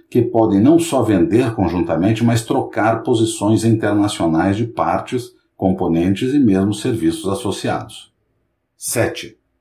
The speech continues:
atividades conjuntas no exterior, colocando para a Petrobras a opção de assumir participações em áreas como no Golfo do México e outras regiões do globo.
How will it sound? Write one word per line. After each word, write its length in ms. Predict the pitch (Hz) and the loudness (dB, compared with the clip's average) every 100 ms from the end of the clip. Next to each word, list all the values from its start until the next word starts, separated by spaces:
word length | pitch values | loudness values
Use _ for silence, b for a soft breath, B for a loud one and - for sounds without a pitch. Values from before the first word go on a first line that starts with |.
| _ _ _ | _ _ _
atividades 600 | - 113 160 165 160 165 | -10 -8 -2 0 2 0
conjuntas 540 | - 147 113 123 123 123 | 0 0 2 2 0 0
no 160 | 113 | 0
exterior, 640 | 113 - 135 104 95 - - | 0 0 2 2 2 -4 -8
colocando 460 | 120 113 117 147 | -2 -2 0 0
para 140 | 120 113 | 0 0
a 20 | |
Petrobras 500 | 117 110 95 98 110 | -2 -2 -2 -2 -2
a 60 | 110 | -2
opção 300 | - - 117 | -4 -2 0
de 80 | |
assumir 420 | 110 - 98 110 110 | 0 -2 0 0 -2
participações 840 | 110 - - - - 104 104 - - b | -6 -8 -4 -4 -4 -4 -4 -6 -16 b
em 160 | - 90 | -6 -2
áreas 260 | 95 92 | 0 -2
como 200 | - 87 | -2 -4
no 100 | 80 | -2
Golfo 260 | 82 78 - | -2 -4 -2
do 120 | 147 | 2
México 440 | 131 98 104 - - | 2 2 0 -4 -2
e 40 | |
outras 340 | 82 - 95 | 0 0 -2
regiões 380 | 98 95 87 95 | -2 -2 0 0
do 80 | 120 | 2
globo. 480 | 110 90 78 64 | 2 2 0 -6